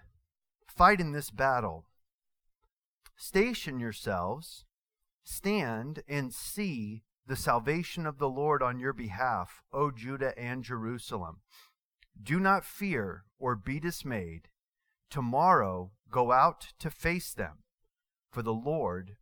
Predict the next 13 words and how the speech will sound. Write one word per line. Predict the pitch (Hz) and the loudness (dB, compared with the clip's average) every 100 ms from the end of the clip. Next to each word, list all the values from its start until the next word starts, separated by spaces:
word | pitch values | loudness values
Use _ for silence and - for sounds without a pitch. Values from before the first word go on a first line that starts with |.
| _ _ _ _ _ | _ _ _ _ _
is | - 117 98 | -10 -10 -6
with | 98 113 - | -4 -4 -4
you." | 95 78 - _ _ _ _ _ _ _ _ _ _ _ _ _ - - _ _ _ _ _ _ _ _ _ _ _ | -6 -8 -12 _ _ _ _ _ _ _ _ _ _ _ _ _ -20 -20 _ _ _ _ _ _ _ _ _ _ _
Now, | 165 180 175 160 - _ _ _ | 4 6 8 4 -4 _ _ _
I, | 156 175 | 0 2
I | 170 | 4
don't | 240 277 | 4 4
want | 233 | 4
to | 180 | 2
dig | 127 180 160 | 2 0 0
too | - - 185 | -2 -2 -2
deep | 160 185 - | -2 -4 -2
into, | 147 156 - - 151 143 135 | -2 -2 -4 -4 -2 -2 -4